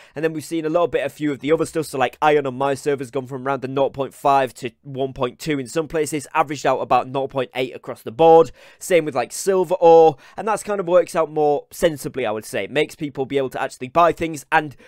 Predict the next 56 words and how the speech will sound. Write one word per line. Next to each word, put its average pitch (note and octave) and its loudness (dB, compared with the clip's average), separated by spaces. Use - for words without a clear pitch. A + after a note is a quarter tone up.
you C#3+ -12
can D#3 -2
reliably E3 2
check - -8
the C3 -12
prices E3 -4
and, C#3+ -10
of A#2+ -14
course, C3 -4
compare E3 -2
the D3 -6
prices C3 -6
across C3 -10
the C3 -10
entire A#2+ -4
thing, A#2+ -6
which D#3 -10
I B3 -4
think A3+ -12
is D3 -12
a D#3 -10
good D#3 -2
thing. D3+ 0
It C3 -10
makes E3 -2
it C#3+ -12
simpler F#3+ 2
at - -4
the C3 -6
very C3+ 0
released C#3 -6
for - -4
any C#3+ -4
new D#3 -2
players D3+ 0
coming D3+ -6
into C#3+ -10
the C#3+ -4
game, D3 0
and D#3+ 0
means A3+ -12
you F#3 -12
can - -4
access D3+ -6
anything D3+ -8
wherever C3+ -4
you A#2+ -10
would A#2 -10
need C#3+ -6
it, C#3+ -2
which C3+ -14
I F3+ -4
do F3 -4
think C3+ -4
is A#2+ -12
nice, C3 -4